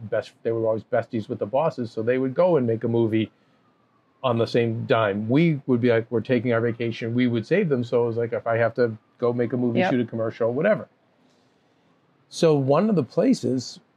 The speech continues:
Speaker 1: was a total gaslighting fest. I mean, it was
Speaker 2: Mm-hmm.
Speaker 1: like beyond gaslighting. The, the, whatever the term is beyond gaslighting, nuclear,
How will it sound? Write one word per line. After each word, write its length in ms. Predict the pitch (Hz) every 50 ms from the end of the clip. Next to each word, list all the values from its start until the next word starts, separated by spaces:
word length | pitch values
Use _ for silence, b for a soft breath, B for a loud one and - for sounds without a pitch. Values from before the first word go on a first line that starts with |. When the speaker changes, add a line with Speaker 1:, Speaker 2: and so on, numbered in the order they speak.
| _ _ -
Speaker 1:
was 340 | 135 131 123 107 - - -
a 80 | - 120
total 380 | 117 - 135 139 139 131 127 117
gaslighting 920 | 117 120 120 120 117 - - _ _ - 131 117 117 113 110 107 104 95 _ _
fest. 380 | - 143 131 - - - - -
I 60 | 113
mean, 220 | 117 - 95 92 92
it 60 | 90
was 60 | 90
Speaker 2:
Mm-hmm. 80 | 104 120
Speaker 1:
like 120 | 131 139 127
beyond 300 | 156 147 127 127 117 101
gaslighting. 520 | - - - - - 101 101 95 92 104
The, 80 | 135 139 143 143 147
the, 80 | 160
whatever 340 | 151 156 139 143 170 185 180
the 80 | 165 123
term 260 | - 156 156 143 139
is 120 | 131 117
beyond 320 | 113 123 120 120 123 117 113
gaslighting, 560 | 117 117 117 113 - 135 120 120 123 120 123
nuclear, 560 | 123 135 143 - - 135 123 120 120 117